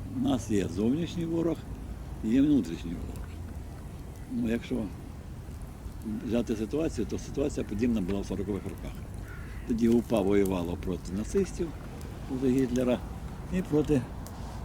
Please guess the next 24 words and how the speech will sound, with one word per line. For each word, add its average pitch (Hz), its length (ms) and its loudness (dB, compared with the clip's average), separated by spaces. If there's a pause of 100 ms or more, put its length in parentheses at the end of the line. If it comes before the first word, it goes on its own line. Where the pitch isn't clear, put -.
(120)
Радянського 113 400 4
Союзу, 78 420 2 (220)
проти 107 240 4
своєї 127 360 6
влади. - 300 -4 (540)
<clears throat> - 140 2 (580)
От 185 180 4
зараз 143 320 8 (300)
маємо 131 320 10
те 113 80 6
ж - 80 -4
саме. 67 340 0 (520)
Тільки 135 200 6
в 127 40 12
якості 120 440 8
Гітлера 107 400 4
виступає 120 480 4
у 127 40 8
нас 139 220 4 (520)
Путін, 190 420 10 (520)
ну, 175 160 8
а - 20 12
в 131 60 12
якості 131 560 8